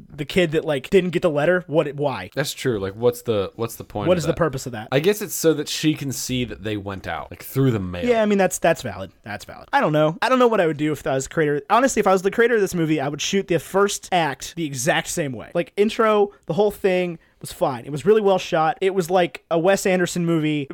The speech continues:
Speaker 1: It was like you gave Wes Anderson the reins of, like, a teen comedy.
Speaker 2: There's a lot of, like, head-on
Speaker 1: Yeah,
Speaker 2: shots.
Speaker 1: that, like, really good Wes Anderson shots and a lot of color, a lot of unrealistic expectations for what a teenager's room looks like.
Speaker 2: You didn't think that was, I thought her room looked perfect. I mean, the walk-in closet's a bit excessive.
Speaker 1: Th-, like, that, that's, that's the thing. It's just the extravagance of these rooms. It's like when, when Simon has the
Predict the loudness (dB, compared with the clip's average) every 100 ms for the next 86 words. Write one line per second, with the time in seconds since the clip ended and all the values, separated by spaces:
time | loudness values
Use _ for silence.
0 | -4 0 0 0 2 2 4 4 4 0
1 | 0 -2 -2 -2 -2 -4 -4 -6 -4 -6
2 | -6 -6 -6 -6 -10 -8 -2 2 4 6
3 | 6 4 -2 -4 -4 -6 -6 -4 -6 -8
4 | -4 -2 0 -2 -2 -2 -4 -4 -4 -4
5 | -2 -4 -4 -6 -4 0 0 0 -4 -2
6 | -2 -4 -12 -4 0 2 2 0 2 4
7 | 4 4 2 2 2 2 2 2 4 2
8 | 2 -2 -2 -2 -2 0 0 0 -2 0
9 | 2 2 0 -2 0 0 0 0 -2 0
10 | -2 -2 -2 -2 -4 -2 0 0 0 0
11 | 0 0 -2 -4 0 0 0 -2 -2 -2
12 | -4 -4 -4 -6 -10 -4 -2 2 2 0
13 | -4 -10 -4 -4 -4 -10 -14 -14 -14 -14
14 | -10 -8 -4 0 0 2 0 0 2 2
15 | 2 -2 -2 -2 -2 -2 -2 0 4 4
16 | 2 -4 -6 -6 -4 -4 -4 -6 -6 -10
17 | -2 -2 2 -2 0 -2 0 2 2 0
18 | 0 -2 -2